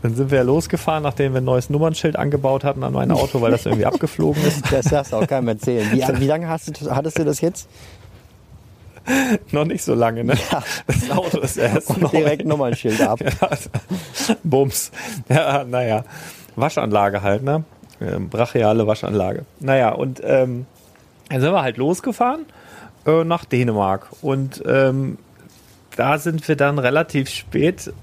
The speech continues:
Speaker 1: angekommen. Und wa-, ich sag mal, warum wir da überhaupt hingefahren sind. Und zwar gibt es einmal im Jahr, und zwar ist das traditionell das letzte Wochenende im, was sind das?
Speaker 2: September.
Speaker 1: September.
Speaker 2: Ja.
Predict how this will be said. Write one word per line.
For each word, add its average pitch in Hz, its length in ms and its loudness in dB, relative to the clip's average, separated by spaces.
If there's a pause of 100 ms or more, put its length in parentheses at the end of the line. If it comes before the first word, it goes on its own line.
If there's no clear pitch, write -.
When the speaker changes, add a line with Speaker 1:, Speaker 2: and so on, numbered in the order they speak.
(120)
Speaker 1:
angekommen. 180 720 0
Und 135 180 -2
wa-, - 100 0 (200)
ich - 140 -6 (140)
sag 160 200 0
mal, 160 160 0
warum 139 320 2
wir 180 60 2
da 120 80 4
überhaupt 110 200 0
hingefahren 110 480 0
sind. 110 160 0
Und 117 100 -2
zwar 151 340 2 (260)
gibt 139 180 0
es 131 120 -2
einmal 147 340 2
im 120 120 0
Jahr, 131 200 4
und 180 100 -2
zwar 131 180 2
ist - 140 -4
das - 320 -4
traditionell 139 600 -2
das 120 140 0
letzte 139 320 0
Wochenende 127 600 0
im, 123 640 0
was 120 120 2
sind 110 120 -2
das? 101 200 2
Speaker 2:
September. 110 300 0
Speaker 1:
September. 104 560 0
Speaker 2:
Ja. 92 200 -2